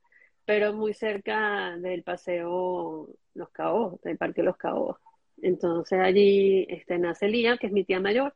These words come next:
Lía Furman de Sheinfeld. Ella es guarita, vive en Costa Rica, eh,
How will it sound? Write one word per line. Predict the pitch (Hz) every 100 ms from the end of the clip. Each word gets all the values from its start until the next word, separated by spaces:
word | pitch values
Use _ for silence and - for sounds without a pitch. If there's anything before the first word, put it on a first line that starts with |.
| _
Lía | - 185 185 185 185 180 180 _ _ _ _ _ _
Furman | 226 220 208 208 208 - -
de | 190 196 196 190 190 -
Sheinfeld. | 240 226 - 202 - _ _ _ _ -
Ella | 190 190
es | 202
guarita, | 208 196 185 196 190 185
vive | 175 185
en | 185
Costa | 202 240
Rica, | 247 247 208 196 196 -
eh, | 190 180 175 175 165 175